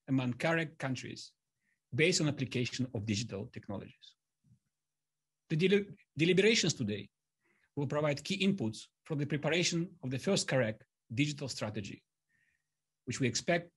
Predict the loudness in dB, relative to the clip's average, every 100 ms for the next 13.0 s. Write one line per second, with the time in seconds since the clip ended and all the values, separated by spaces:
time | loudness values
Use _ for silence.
0 | _ -2 2 4 4 0 -4 _ _ -2
1 | 0 2 0 -2 -4 -6 -10 _ _ _
2 | _ -2 0 2 2 2 0 -2 -4 -6
3 | -8 -6 0 2 2 0 0 0 0 -2
4 | -4 -4 -6 -6 -10 -12 -12 -18 _ _
5 | _ -6 -4 -2 0 0 0 0 0 0
6 | -2 0 0 0 -2 -4 -4 -6 -6 -10
7 | -14 _ -12 -6 -6 -6 -8 -10 -12 -12
8 | -14 -18 -20 _ _ _ _ _ _ _
9 | _ _ _ _ _ _ _ _ _ _
10 | _ _ _ _ _ _ 2 4 6 4
11 | 0 -8 _ _ _ _ -4 0 4 4
12 | 4 4 4 4 4 4 0 -6 -16